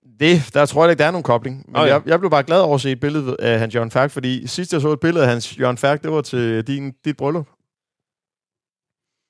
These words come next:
Speaker 2: Jeg fatter ikke en skid. Men, men,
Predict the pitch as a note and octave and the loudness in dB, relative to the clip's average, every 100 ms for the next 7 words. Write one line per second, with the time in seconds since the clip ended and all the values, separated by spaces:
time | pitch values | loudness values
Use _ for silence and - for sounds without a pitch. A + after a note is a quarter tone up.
0 | _ _ _ - A2 A#2+ A2+ A#2+ A#2+ _ | _ _ _ -20 -14 -12 -10 -12 -14 _
1 | _ _ _ _ _ _ _ _ _ _ | _ _ _ _ _ _ _ _ _ _
2 | _ _ _ _ _ _ _ _ _ _ | _ _ _ _ _ _ _ _ _ _
3 | _ _ - - - C#3+ E2+ | _ _ -20 -12 -6 -6 -6